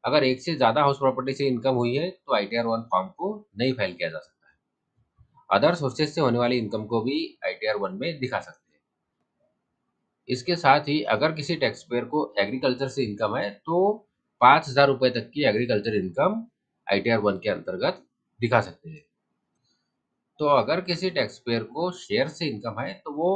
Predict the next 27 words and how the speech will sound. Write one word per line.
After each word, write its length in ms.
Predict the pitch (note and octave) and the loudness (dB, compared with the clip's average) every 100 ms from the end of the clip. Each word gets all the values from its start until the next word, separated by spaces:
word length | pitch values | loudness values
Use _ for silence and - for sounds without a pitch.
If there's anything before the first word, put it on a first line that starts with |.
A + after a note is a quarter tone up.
| F#3+ | -2
आईटीआर 360 | G#2 G2+ C#3 B2+ | -4 -2 -2 0
वन 180 | A#2 B2+ | -2 -2
में 140 | C#3 | -2
अपना 220 | B2 B2 | -2 -4
income 300 | A2+ G2 G2+ | -6 -6 -8
tax 180 | A2+ A#2 | -8 -10
return 260 | - D3+ G#2 | -10 -10 -8
नहीं 180 | A#2 C#3 | -4 -4
file 200 | A#2+ G2+ | -4 -10
कर 160 | G#2+ G2 | -12 -12
सकेगा, 460 | F2+ F#2 F2+ A2+ _ _ _ _ - | -12 -10 -8 -10 _ _ _ _ -12
उसे 340 | G2+ C#3+ E3+ - | -8 -4 -4 -4
आईटीआर 480 | - F2+ - C#3 C#3 | -4 -4 0 0 0
टू 200 | - D3+ | -2 2
में 100 | D3 | 2
अपना 200 | A2+ A2 | 0 0
आईटीआर 360 | G2+ E2+ G#2+ E3 | -2 0 -2 -2
file 260 | - G#2+ G2 | -6 -8 -8
करना 240 | D#2+ D#2 | -10 -14
होगा। 200 | C#2+ - _ _ _ _ _ _ _ _ _ _ _ _ _ _ _ _ _ _ _ _ _ _ _ _ _ _ _ | -16 -20 _ _ _ _ _ _ _ _ _ _ _ _ _ _ _ _ _ _ _ _ _ _ _ _ _ _ _
इसके 220 | A2+ - E3+ | -14 -4 0
बाद 180 | E3 | 0
अब 80 | E3 | 2
बात 200 | C3+ A2+ - | 2 0 0
कर 80 | G#2 | -4
लेते 240 | G2+ G#2 | -4 -4
हैं 240 | A2+ F3 | -4 -6